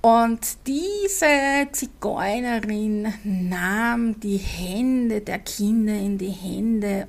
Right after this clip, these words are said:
und sagte dann Folgendes: „Ludwig werde den Tod im Wasser sterben.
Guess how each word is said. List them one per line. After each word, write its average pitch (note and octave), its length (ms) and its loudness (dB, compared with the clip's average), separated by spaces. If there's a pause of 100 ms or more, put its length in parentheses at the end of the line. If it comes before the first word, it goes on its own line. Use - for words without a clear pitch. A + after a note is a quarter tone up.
und G3 360 -8
sagte - 800 -6
dann G3 180 -8
Folgendes: G3 1300 -2 (540)
„Ludwig - 1500 -6 (120)
werde F3+ 560 -6
den G3 280 -4
Tod - 680 -8
im - 260 -6
Wasser - 480 -4
sterben. - 1040 -6